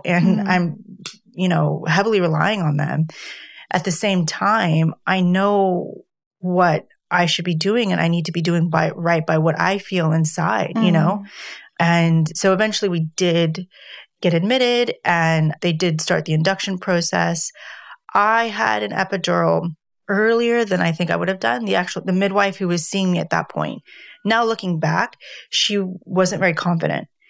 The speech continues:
Speaker 1: And she said, "Look, I'm gonna," my water had broken, but she said something about needing to break your hind water. And she's like, "I recommend an epidural at this point." So I'm like, "If a midwife is telling you, you should get an epidural, I'm not gonna," I'm like, "Yeah, cool, let's do that."
Speaker 2: Mm.
Speaker 1: So I got the epidural and, and whatever. The next morning when we were doing the shift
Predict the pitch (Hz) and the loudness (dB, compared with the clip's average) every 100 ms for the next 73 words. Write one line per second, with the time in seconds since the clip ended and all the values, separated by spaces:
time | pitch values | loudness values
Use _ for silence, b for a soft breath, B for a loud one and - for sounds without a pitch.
0 | B B B 190 180 165 - - 233 247 | B B B -4 -4 -4 -6 -4 -2 -2
1 | - 180 160 185 165 - 180 180 170 - | 0 0 0 0 -2 0 0 0 -2 -6
2 | 185 180 202 220 254 - 170 165 165 160 | -2 0 2 2 0 -2 -2 0 -2 -2
3 | 160 180 165 175 170 160 - 175 175 165 | -2 -2 -2 -2 0 0 -2 -2 -2 -2
4 | 165 165 160 151 240 254 233 233 226 196 | -2 -2 -2 -2 0 0 0 0 -2 -4
5 | 180 - - 156 156 180 175 170 160 - | -2 -2 0 0 0 0 -2 0 -2 -2
6 | 156 151 151 143 - - 147 - - - | -2 0 0 0 -2 -4 -4 -4 -10 -12
7 | - B B B B B B - 220 214 | -16 B B B B B B 0 0 2
8 | 202 190 202 233 247 180 175 156 175 165 | 0 -2 -2 0 2 2 0 -2 0 0
9 | 160 151 180 170 165 147 156 156 - - | 2 2 0 0 0 0 0 0 0 2
10 | 180 180 156 151 151 139 - 160 151 156 | 2 2 0 0 -2 -4 -4 -4 0 0
11 | 147 151 147 147 - 156 147 208 B B | 0 -2 -2 0 2 2 2 -2 B B
12 | B B B 196 202 240 220 226 226 208 | B B B 0 0 0 -2 -2 -2 2
13 | 202 202 196 190 - 180 175 170 170 156 | 4 4 4 2 2 2 2 2 0 0
14 | 175 170 175 165 180 185 185 - 208 233 | 0 2 2 0 0 0 -2 -4 -4 -2
15 | 226 180 170 165 165 165 160 156 - 233 | -2 -2 0 0 0 0 0 0 2 0
16 | 226 | -2